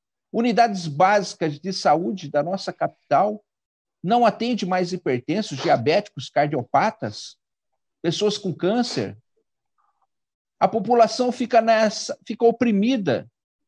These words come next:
fica em pânico, com medo de sair para dar continuidade no seu tratamento,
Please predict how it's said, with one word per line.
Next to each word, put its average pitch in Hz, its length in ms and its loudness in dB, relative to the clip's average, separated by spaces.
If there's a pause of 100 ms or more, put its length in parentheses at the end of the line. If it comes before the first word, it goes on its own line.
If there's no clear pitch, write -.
(180)
fica 214 240 -2
em 247 120 2
pânico, 240 760 4
com 208 140 -2
medo 214 340 2
de 196 140 -6
sair 214 400 0
para 202 260 4
dar 233 220 4
continuidade 190 840 0
no 185 100 -8
seu 180 200 -6
tratamento, 170 640 -2